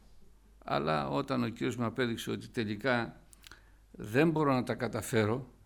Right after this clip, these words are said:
το μόνο που καταφέρνω με τη δική μου την εξυπνάδα και τη δική μου την ικανότητα, είναι να δίνω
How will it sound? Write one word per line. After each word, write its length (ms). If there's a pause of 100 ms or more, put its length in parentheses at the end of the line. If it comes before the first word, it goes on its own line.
(280)
το 120
μόνο 280
που 80
καταφέρνω 540
με 140
τη 140
δική 240
μου 120
την 120
εξυπνάδα 480
και 120
τη 120
δική 260
μου 120
την 160
ικανότητα, 800 (1300)
είναι 500 (500)
να 240
δίνω 680